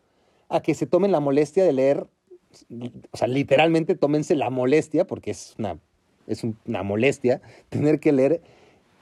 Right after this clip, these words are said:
el reglamento y, y en concreto la regla doce del reglamento, la de infracciones, porque sabrán lo que les estoy diciendo. O sea, la interpretación de, de cada,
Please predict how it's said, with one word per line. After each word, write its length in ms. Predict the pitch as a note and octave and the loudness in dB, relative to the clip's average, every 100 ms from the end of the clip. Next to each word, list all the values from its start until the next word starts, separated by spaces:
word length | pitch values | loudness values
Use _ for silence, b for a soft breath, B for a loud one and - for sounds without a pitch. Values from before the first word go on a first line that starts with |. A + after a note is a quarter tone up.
| - | -6
el 160 | D3+ B2+ | -2 0
reglamento 640 | A#2+ B2+ C3 C#3+ E3 G#3+ | 0 0 0 0 0 2
y, 260 | F#3+ C#3+ B2+ _ _ _ _ _ _ _ - | 2 2 -6 _ _ _ _ _ _ _ 0
y 140 | F3 | 2
en 160 | E3 D3+ - | 2 -2 -2
concreto 460 | F3+ F3+ A3+ A#3+ | 0 2 2 2
la 100 | B3 | 2
regla 300 | F3 F#3+ G3 | 4 2 2
doce 400 | D#3+ D#3 - G2+ - - | 2 0 -2 -12 -14 -8
del 180 | A#2+ | -6
reglamento, 580 | A#2 A#2+ A#2+ B2+ G2+ F2 - | -4 -4 -4 -4 -6 -12 -10
la 200 | G#2+ A2 | -4 -2
de 160 | A2 A2+ | -2 -2
infracciones, 840 | A2+ B2+ A#2 - D#3 G#2 F#2+ - _ _ - | -4 -4 -4 0 0 0 -10 -18 _ _ -6
porque 220 | B2+ D3+ | -4 0
sabrán 240 | E3 F#3+ | 2 4
lo 80 | A#3 | 2
que 80 | G3+ | 0
les 100 | D3+ | -2
estoy 180 | - F3+ | 0 0
diciendo. 480 | F3 F#3 D#3 F#2+ - _ _ _ | 2 0 0 -6 -12 _ _ _
O 40 | |
sea, 180 | G3 - b b b b b b - - | -2 -2 b b b b b b -20 -2
la 140 | D#3 | 2
interpretación 840 | E3+ E3+ E3 D3+ F3 - G3+ A3+ | 2 2 0 2 0 2 0 2
de, 220 | A#3+ G3+ - | 2 2 0
de 540 | - C3 - E3+ D#3+ | -16 -14 -8 -4 -2
cada, 720 | - F3+ F#3+ G3+ G3 F#3 D#3 | 2 4 4 2 2 -2 -4